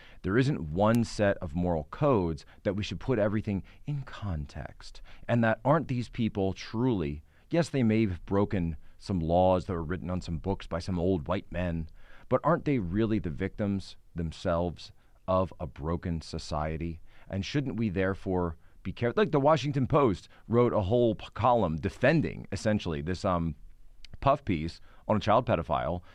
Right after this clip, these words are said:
someone who'd been looking at this kind of stuff and saying, "Well, he was, he was a troubled youth, and he accidentally, and he didn't wanna ruin his whole life." And,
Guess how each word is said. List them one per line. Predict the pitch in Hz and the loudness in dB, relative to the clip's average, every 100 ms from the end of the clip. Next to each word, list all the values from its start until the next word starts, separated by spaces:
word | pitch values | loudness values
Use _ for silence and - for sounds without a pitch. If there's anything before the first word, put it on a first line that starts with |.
| - | -6
someone | - 113 104 | 0 2 2
who'd | |
been | 98 92 | 0 0
looking | 120 131 110 | 0 0 -2
at | |
this | 90 90 | -2 -6
kind | - 87 | -4 -4
of | 78 | -4
stuff | - 90 | -2 -2
and | 98 | -2
saying, | 90 101 104 | -4 -4 0
"Well, | 127 | -2
he | 123 | -2
was, | 104 | -4
he | 101 - - - | -8 -12 -16 -10
was | 82 | -8
a | |
troubled | 76 - 95 78 80 | -8 -2 -2 0 -4
youth, | 85 127 170 160 151 139 110 | 0 4 6 8 8 6 2
and | 90 | 0
he | 87 | 2
accidentally, | 87 98 - 98 143 135 131 135 123 | 0 0 -4 2 4 4 2 4 4
and | 98 | 2
he | |
didn't | 95 98 | 0 -2
wanna | 87 85 80 - - - | -2 -2 -2 -6 -18 -2
ruin | 110 113 | 2 4
his | 98 | 2
whole | - 87 80 | -2 -2 0
life." | 85 117 123 120 117 - | 6 8 8 6 4 2
And, | 98 | -2